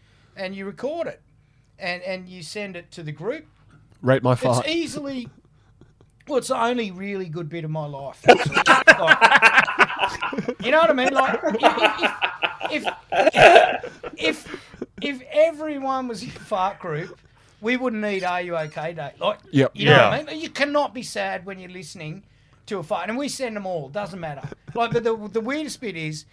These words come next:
Speaker 1: is one of the blokes who's the most famous out of all of us, or I'm not famous at all, but a couple of them have got profiles now.
Speaker 2: Yeah, yeah, yep.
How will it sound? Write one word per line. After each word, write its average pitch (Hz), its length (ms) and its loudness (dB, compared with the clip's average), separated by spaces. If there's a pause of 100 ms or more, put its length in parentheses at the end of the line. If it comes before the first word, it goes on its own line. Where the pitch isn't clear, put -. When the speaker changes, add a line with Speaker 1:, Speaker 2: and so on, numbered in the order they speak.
(200)
Speaker 1:
is 180 140 -12
one 220 300 -2
of 226 60 -8
the 214 60 -8
blokes 151 340 -8
who's 165 180 -10
the 160 80 -12
most 156 240 -10
famous 165 600 -10
out 156 120 -6
of 143 80 -12
all 160 260 -6
of 143 140 -6
us, 143 260 -4
or 127 140 -4
I'm 156 200 -4
not 139 160 -10
famous 139 360 -10
at 143 60 -12
all, 143 180 -8
but 147 160 -12
a - 240 -20
couple 165 300 -4
of 143 120 -8
them 143 100 -12
have 131 180 -16
got 135 240 -14
profiles 139 580 -14
now. 135 60 4
Speaker 2:
Yeah, 139 140 6
yeah, 127 200 4
yep. 120 180 2